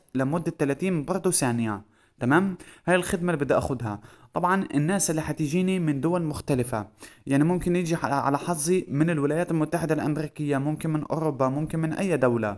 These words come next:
تمام؟ لو انا اجيت وضغطت بالشكل هذا على العلامة الحمراء زي ما انتم شايفين،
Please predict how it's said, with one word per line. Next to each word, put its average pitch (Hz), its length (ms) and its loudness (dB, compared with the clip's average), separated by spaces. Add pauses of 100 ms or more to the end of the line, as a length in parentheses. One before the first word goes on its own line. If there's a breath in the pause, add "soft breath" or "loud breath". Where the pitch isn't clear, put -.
(500 loud breath)
تمام؟ 190 380 4 (280 loud breath)
لو 147 160 2
انا 214 160 2
اجيت 196 180 0
وضغطت 180 400 -2
بالشكل 170 380 -2
هذا 156 140 2
على 139 140 0
العلامة 175 460 0 (140)
الحمراء 147 460 0
زي 139 160 0
ما 160 80 0
انتم 143 160 -4
شايفين، 160 520 0